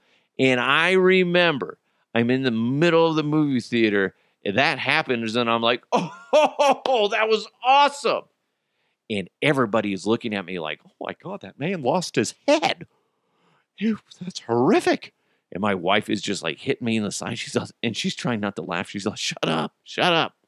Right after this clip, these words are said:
Sorry. It was just cool looking, okay? It's not real. It's movie magic, people. Movie magic. Movie magic. Nobody actually lost their lives while making this film. Hopefully not. Anyway,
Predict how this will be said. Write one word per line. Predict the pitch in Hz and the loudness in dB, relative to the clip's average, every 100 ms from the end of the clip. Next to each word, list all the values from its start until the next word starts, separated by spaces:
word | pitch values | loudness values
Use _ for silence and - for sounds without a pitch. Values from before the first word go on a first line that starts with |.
| _ _ _ _ _ _ _ - | _ _ _ _ _ _ _ -6
Sorry. | 170 226 196 190 180 _ _ _ _ _ _ - | 0 2 4 0 -2 _ _ _ _ _ _ 0
It | 175 - | 0 2
was | 151 151 | 2 2
just | 110 143 123 - | 2 0 0 -6
cool | - 233 220 147 | 0 4 4 4
looking, | 117 - 69 - _ - | 2 -2 -12 -16 _ -4
okay? | - 180 196 180 _ _ - | 0 2 2 -2 _ _ -12
It's | 104 | -6
not | - 180 185 156 | 0 2 2 4
real. | 190 160 | 4 4
It's | 101 123 | 2 0
movie | 208 269 277 | 2 4 4
magic, | 311 311 285 220 | 4 4 2 0
people. | - 233 233 226 214 _ _ | -2 0 2 2 2 _ _
Movie | 208 302 | 2 2
magic. | 262 214 - - - _ _ - | 0 0 -2 -8 -20 _ _ -4
Movie | 233 269 269 | 2 4 4
magic. | 254 190 208 196 | 4 2 0 0
Nobody | 160 262 262 247 | 2 4 4 4
actually | 220 214 202 | 2 4 4
lost | 196 196 185 | 6 4 2
their | 190 | 2
lives | 180 170 151 143 - _ | 4 4 2 0 -6 _
while | - 139 139 139 131 - | 0 2 4 2 -2 -8
making | 107 135 165 156 147 | -6 -2 0 0 2
this | 135 | 2
film. | - - 101 76 _ | 2 -2 -2 -4 _
Hopefully | 110 - 65 - | -4 -4 -10 -14
not. | 60 85 - _ _ _ _ | -12 -12 -14 _ _ _ _
Anyway, | 113 92 55 52 | -4 -4 -8 -18